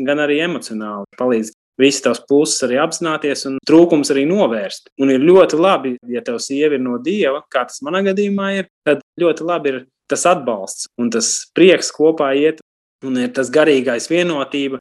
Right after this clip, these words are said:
Un es nejūtos nevienā brīdī, kad es kādas lietas, ko vīrietim vajadzētu paveikt un izdarīt, ka es viņus kādreiz neizdaru, es nejūtos apbēdināts vai nonicināts vai <laughs> kaut kādā veidā pazemots ģimenē.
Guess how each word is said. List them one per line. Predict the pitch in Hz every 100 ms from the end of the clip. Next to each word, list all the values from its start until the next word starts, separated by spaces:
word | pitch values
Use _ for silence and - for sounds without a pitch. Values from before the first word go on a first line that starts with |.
| -
Un | 123 117 107
es | 139 175
nejūtos | 185 156 139 135 127
nevienā | 160 165 147 131
brīdī, | 165 170 127 123
kad | 117
es | 117 -
kādas | 147 131 123
lietas, | 151 156 135
ko | - 127 117 117
vīrietim | 143 156 123 131
vajadzētu | 143 127 120 120 -
paveikt | 165 143 120 139
un | 160
izdarīt, | 165 135 123 120 _
ka | 143
es | 131
viņus | 123 143
kādreiz | 135 123 156
neizdaru, | 170 143 135 127 123 123
es |
nejūtos | 160 165 135 131 127 _ _ -
apbēdināts | 202 151 165 175 160 143 143 135 131 123
vai | 113
nonicināts | 113 165 185 160 160 156 147 135 135
vai | 135 139 120 -
<laughs> | 143 127
kaut | 147 139
kādā | 131 127 123
veidā | 143 156 127 127 _ _
pazemots | 170 190 165 143 131 131
ģimenē. | 156 151 131 123